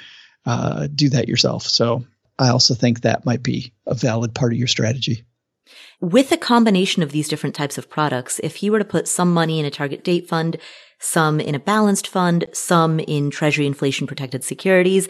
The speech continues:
Speaker 2: some in straight up cash, I mean, he's layering diversification on top of diversified funds.
Speaker 1: Yeah.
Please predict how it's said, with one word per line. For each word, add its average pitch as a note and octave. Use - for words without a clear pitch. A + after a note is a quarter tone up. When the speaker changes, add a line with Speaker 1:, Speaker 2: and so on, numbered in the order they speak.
Speaker 2:
some F3
in C#3+
straight C3+
up -
cash, E3
I -
mean, D#3
he's D#3+
layering D#3
diversification C#3+
on D3
top E3
of C3+
diversified B2
funds. G#2+
Speaker 1:
Yeah. C3+